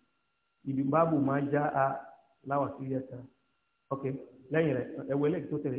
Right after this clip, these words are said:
ibi tí wọ́n á sẹ́mi sọ̀rọ̀ sọ̀rọ̀. Mo ń bọ̀.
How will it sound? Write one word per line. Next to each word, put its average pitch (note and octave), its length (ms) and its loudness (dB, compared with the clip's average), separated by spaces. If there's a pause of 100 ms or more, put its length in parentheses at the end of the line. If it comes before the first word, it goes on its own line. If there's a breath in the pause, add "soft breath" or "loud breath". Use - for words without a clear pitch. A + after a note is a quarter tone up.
ibi - 180 -8
tí C3 100 -14
wọ́n C#3+ 160 -6
á D3 60 -6
sẹ́mi C3+ 180 -10
sọ̀rọ̀ B2 180 -12
sọ̀rọ̀. A2+ 200 -16 (2250)
Mo B2 80 -12
ń C3 60 -8
bọ̀. C#3 140 -6